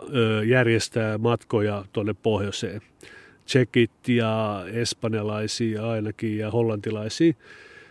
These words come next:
Mutta tota, kyllä ne on, niin kuin järjestää, ne on erittäin vaikutta-, vaikuttuneet siitä meidän luonnosta, siitä rauhasta, puhtaudesta, turvallisuudesta ja myös sitten totta kai meidän tuosta esimerkiksi U K-puistosta, tupaverkostosta. Et, et siellä keskellä erämaata on hirsikämppiä,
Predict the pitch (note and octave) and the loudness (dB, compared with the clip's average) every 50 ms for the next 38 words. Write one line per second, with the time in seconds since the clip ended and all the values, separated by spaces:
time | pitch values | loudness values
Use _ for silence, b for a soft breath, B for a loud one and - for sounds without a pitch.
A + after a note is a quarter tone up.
0 | B B B B - D3 D3+ C3 - C#3+ A#2 C#3 C3 C#3 C#3 A#2 - F3 F3 F3+ | B B B B -4 -2 -2 0 0 -2 -2 -2 -2 -2 -4 2 2 2 4 4
1 | F3+ F3 E3+ D#3+ D#3+ D#3 C#3 E3+ F3 F#3 F3 E3+ C#3+ - - - D3 C3+ C3+ B2+ | 4 2 2 2 2 2 4 6 6 6 6 6 4 4 4 2 4 4 4 4
2 | B2+ B2+ C3 B2+ A#2+ C#3+ D3+ D3+ B2+ - - A#2+ A#2 A2+ B2+ C#3+ D#3 D3+ C3+ C3 | 4 4 4 4 4 6 6 6 6 6 2 0 2 4 4 4 4 6 4 2
3 | - - - C3 A#2+ A#2+ - - C3+ C3 C#3+ D3+ D#3 D3 C3+ A#2+ - - A#2+ A2+ | 0 2 2 2 2 2 0 -4 -4 0 2 4 4 4 4 2 2 2 0 2
4 | A2+ G#2+ - - A2 G#2 A#2 A#2+ A#2 A2 A2+ C3 D3 D#3 D#3 C#3 B2+ B2 A2+ - | 2 0 0 -2 -2 0 0 0 2 2 4 4 6 6 6 6 4 2 0 2
5 | - A#2+ G#2 - B2 B2 A2 A#2+ A#2 B2 B2+ B2+ C3 A#2+ G#2+ A2+ - - A2+ _ | 0 0 2 4 4 4 4 2 0 2 2 4 4 4 2 0 -2 -2 -4 _
6 | - A#2+ A#2+ A2 - - A#2 A2 G#2+ G#2+ - - A2 - - C#3+ D3 C#3 B2+ B2 | 0 0 0 0 0 0 0 0 0 -2 -4 -6 -6 -2 0 0 0 2 2 2
7 | A#2 A2+ G#2+ - B2 A#2 A2+ A2+ G2+ - - - A2+ A2+ A2+ A#2 A#2+ B2 A2 - | 2 2 2 2 0 0 0 0 -2 -4 -2 -2 0 0 0 2 2 2 2 2
8 | - A2+ - - A2 - B2 A#2 - - A#2 - - A#2+ A#2 A2+ A#2 A#2 A2+ A2+ | 0 -2 -2 -2 -6 -2 -4 -4 -4 -4 -6 -2 0 0 0 0 0 0 0 0
9 | A2+ A#2 A2 B B B B B B B B B - - A#2 - - A#2+ A2+ - | 0 -2 -4 B B B B B B B B B -4 -4 -4 -2 0 -2 -2 -2
10 | - _ - - D3+ A#2+ B2+ B2+ B2 A#2 A2 G2 B2 B2 C3 A#2 G#2+ B2 A2+ G2+ | -6 _ -12 -6 -4 -2 0 0 0 0 0 -2 0 2 2 2 4 2 0 0
11 | G#2 A#2 A2+ - - A2+ - - - C3+ A2+ B2 A2+ G#2+ A#2 A#2 A2+ G#2 - G#2+ | 0 -4 -4 -4 -4 -8 -6 -2 -2 0 2 2 2 2 2 0 0 -2 -6 -10
12 | - - - G2+ - - - - G#2 G#2 A2 _ - - A2+ - - C#3+ C3+ B2+ | -12 -12 -14 -14 -14 -14 -12 -10 -10 -10 -10 _ -10 -10 -8 -4 -2 0 0 0
13 | B2+ B2 - D3 C#3 B2 - C3 B2+ B2+ B2+ C3+ C#3 C3+ C3 A2+ A2 A2 G#2+ G#2+ | 0 0 2 2 0 2 2 0 0 0 2 0 2 2 2 2 2 0 0 -2
14 | G#2+ - A#2 A2 G#2+ G#2+ B2+ C3+ B2 A2 - G#2 - - A2+ A2+ G#2+ - _ - | -2 -2 -4 -4 -2 0 0 0 0 0 -2 -4 -2 -2 -2 -2 -2 -6 _ -6
15 | - A2 G#2+ G#2+ | -2 -2 -2 -2